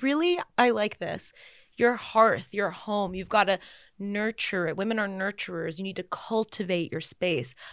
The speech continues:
Cultivate, you know, what makes you happy. Like you said, cooking, your little rituals that make you feel at peace, your walk around the block, the things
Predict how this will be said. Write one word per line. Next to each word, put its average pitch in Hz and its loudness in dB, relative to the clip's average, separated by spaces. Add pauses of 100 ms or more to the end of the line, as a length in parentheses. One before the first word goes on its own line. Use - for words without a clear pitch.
(180)
Cultivate, 202 4
you 185 -4
know, 160 -2
what 170 2
makes 190 0
you 202 -2
happy. 180 -4 (240)
Like 175 -2
you 214 0
said, 214 8 (400)
cooking, 190 0 (320)
your 202 -2
little 214 2
rituals 196 2
that - -2
make 170 -6
you 180 -2 (240)
feel 208 4
at - 4
peace, 247 0
your 190 -2
walk 175 2
around 196 2
the 196 2
block, 185 4
the 196 -4
things 208 -2